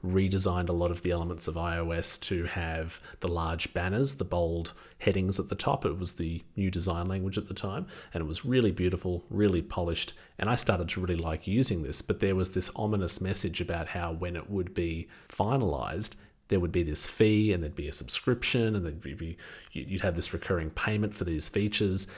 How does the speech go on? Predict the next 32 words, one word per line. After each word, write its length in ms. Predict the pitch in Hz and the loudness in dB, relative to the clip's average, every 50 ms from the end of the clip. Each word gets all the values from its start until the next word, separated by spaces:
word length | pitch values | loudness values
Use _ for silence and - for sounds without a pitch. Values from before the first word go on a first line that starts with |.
| - - - - | -18 -18 -10 -4
And 160 | - 110 107 | -2 0 2
in 140 | 107 101 104 | 4 4 4
my 240 | 101 104 113 127 127 | 2 2 2 0 0
mind, 540 | 104 90 90 104 107 95 82 80 85 - 95 | 0 0 0 0 0 0 0 -2 -2 0 0
using 260 | 95 95 92 90 80 | 2 2 2 0 -2
the 80 | 80 78 | -4 -4
test 320 | - - 110 - - - | -2 -2 -2 -2 -2 -2
flight, 400 | - - 76 60 - - - - - - - - - _ _ _ _ _ _ _ _ _ | -2 -4 -4 -2 -2 -4 -4 -6 -8 -14 -20 -20 -20 _ _ _ _ _ _ _ _ _
it 140 | - 104 - | -2 -2 0
felt 320 | - - 113 104 - - 95 | 4 6 6 6 6 4 0
like 140 | 87 - | 0 0
a 40 | 85 | -2
completed 540 | - - - 82 - - 95 85 82 78 78 | -4 -4 -4 -2 0 2 2 2 2 0 0
app 220 | 78 78 78 - - - - | -2 -4 -4 -6 -8 -8 -4
and 140 | - 98 87 | -2 -2 0
I 60 | 87 | 0
had 160 | 85 95 92 | 2 2 0
it 100 | - - | 0 -2
completely 520 | - - 92 - - 95 85 - - 85 80 | -4 -6 -6 -2 0 0 0 0 -2 -4 -4
free. 420 | - - 92 87 101 170 - - - - - - _ | -2 -2 0 0 0 0 -2 -4 -8 -16 -20 -16 _
And 260 | - 101 95 92 90 92 | -2 0 2 4 4 4
there 120 | 92 92 | 6 6
was 180 | 92 90 - - | 6 4 4 2
this 160 | 101 92 - | 2 4 4
sort 240 | - - 127 117 110 | 4 6 6 6 6
of 240 | 90 82 85 87 | 4 2 0 0
dissonance. 540 | 90 113 113 - - 101 80 73 65 - - | 2 2 2 4 2 2 0 0 -2 -2 0
There 160 | - 92 87 | 2 2 2
was 160 | 82 85 - - | 2 2 0 0
this 180 | 90 85 - | 0 0 0
feeling 340 | - - 98 92 90 87 85 | 0 0 0 0 0 -2 -2
of, 280 | 82 85 85 - - | -4 -4 -6 -8 -12